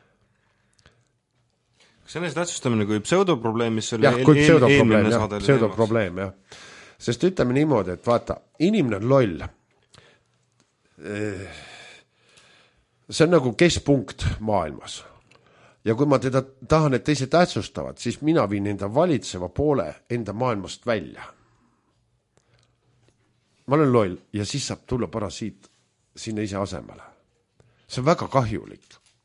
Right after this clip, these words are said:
Speaker 2: Ja vaata, kuna meil on kaks karmat, siis tõesti,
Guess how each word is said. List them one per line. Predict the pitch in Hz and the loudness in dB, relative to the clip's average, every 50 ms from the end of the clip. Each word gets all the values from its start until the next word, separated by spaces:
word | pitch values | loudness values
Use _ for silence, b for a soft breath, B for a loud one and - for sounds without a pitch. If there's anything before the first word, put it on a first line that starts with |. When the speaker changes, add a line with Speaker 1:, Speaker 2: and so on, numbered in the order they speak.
| _ _ b b b b b b b b b b b b | _ _ b b b b b b b b b b b b
Speaker 2:
Ja | - 117 120 110 110 113 | 0 2 2 2 2 2
vaata, | 135 143 135 - 110 85 - - _ _ _ _ _ _ _ _ _ _ _ _ _ _ _ - B B B B B B | 2 0 0 0 -4 -4 -4 -8 _ _ _ _ _ _ _ _ _ _ _ _ _ _ _ -20 B B B B B B
kuna | - 117 131 131 | 0 2 2 4
meil | 135 139 135 | 4 2 2
on | 131 123 | 2 2
kaks | 151 165 - - - | 2 0 0 -2 -2
karmat, | - 185 208 202 170 117 82 - - - - - - - | 0 2 2 2 0 -2 -2 -4 -6 -8 -8 -8 -8 -8
siis | - - - 123 - - - | -10 -6 -6 -6 -6 -2 2
tõesti, | 185 180 139 - - - _ - - | 4 4 4 4 0 -6 _ -18 -18